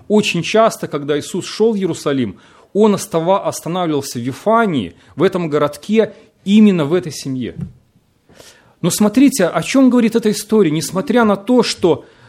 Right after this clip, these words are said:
э, Марфа, Мария и Лазарь были верующие, в их жизнь пришло горе,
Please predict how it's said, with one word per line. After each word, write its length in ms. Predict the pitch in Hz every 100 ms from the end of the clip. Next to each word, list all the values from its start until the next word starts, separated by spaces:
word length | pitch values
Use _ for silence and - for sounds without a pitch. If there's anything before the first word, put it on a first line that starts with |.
| _
э, 140 | 135 131
Марфа, 500 | 151 226 226 - 170
Мария 420 | 170 180 220 214
и 120 | 160
Лазарь 420 | 170 226 208 170
были 300 | 143 190 226
верующие, 880 | 165 139 262 277 180 123 - 107 - _ _ _ _ _ _ _ _ - -
в 160 | 110 196
их 80 |
жизнь 300 | 175 226 208
пришло 340 | 202 180 - 202
горе, 400 | 190 202 95